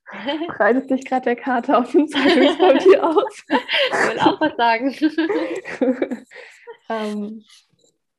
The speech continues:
Speaker 2: also jetzt mal abgesehen, sagen wir mal, du hättest keinen Verlobten. <laughs> Würdest du dann erstmal so pauschal sagen, „Ja, Scheidung kommt für mich persönlich gar nicht in Frage“?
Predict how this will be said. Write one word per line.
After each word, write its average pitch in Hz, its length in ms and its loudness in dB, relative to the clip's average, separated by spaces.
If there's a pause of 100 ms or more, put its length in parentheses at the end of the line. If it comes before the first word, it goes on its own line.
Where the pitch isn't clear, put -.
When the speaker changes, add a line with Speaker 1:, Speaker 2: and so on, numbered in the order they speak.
(180)
Speaker 2:
also 214 200 -4
jetzt 220 160 -2
mal 226 120 -6
abgesehen, 226 680 -4 (320)
sagen 226 160 2
wir 226 60 2
mal, 202 160 2
du 214 80 0
hättest 214 360 -2
keinen 208 240 -4
Verlobten. 214 540 -4
<laughs> 339 1700 -2
Würdest 254 320 -6
du 214 40 -8
dann 220 120 -6
erstmal 220 340 -4
so 202 100 -4
pauschal 208 460 -8
sagen, 202 360 -8 (120)
„Ja, 190 680 -2
Scheidung 202 400 -4
kommt 196 320 -6
für 208 80 -8
mich 214 300 -4
persönlich 190 400 -8
gar 202 200 -8
nicht 247 140 -8
in 254 160 -6
Frage“? 247 560 -10